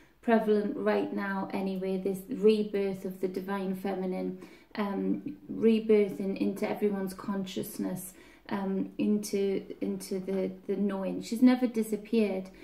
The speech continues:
just the people, us, you know, the many who, um, decided to ignore the divine feminine and divine masculine. Um,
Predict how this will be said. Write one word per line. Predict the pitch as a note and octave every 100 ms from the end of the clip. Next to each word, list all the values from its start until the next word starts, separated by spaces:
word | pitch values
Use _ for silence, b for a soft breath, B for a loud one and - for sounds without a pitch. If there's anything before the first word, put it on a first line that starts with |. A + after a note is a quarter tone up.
| B B
just | - G#3+ - - -
the | A3
people, | A3+ A3 A3 G#3 G3+ - -
us, | G#3 B3 - - -
you | A3+
know, | G#3+ G#3 G3
the | F#3
many | G3+ G#3+ A3+ A#3+ - - _
who, | A3+ G#3+ G3+ G#3 -
um, | F#3+ F#3+ G3
decided | G3+ G3 G#3+ G#3+ G#3+ G3
to | - F#3+
ignore | F#3 F#3 G3 G3+ G#3+ A3
the | A3+
divine | G#3+ G3 G#3 G#3
feminine | G#3 G#3+ G#3+ G#3 G#3 G#3+ A3 B B
and | A3 G#3
divine | G3+ G#3 G#3 G#3
masculine. | G3+ F#3 - G3+ G#3 A3 A3 B B B -
Um, | G#3 F#3+ F#3 F#3 F#3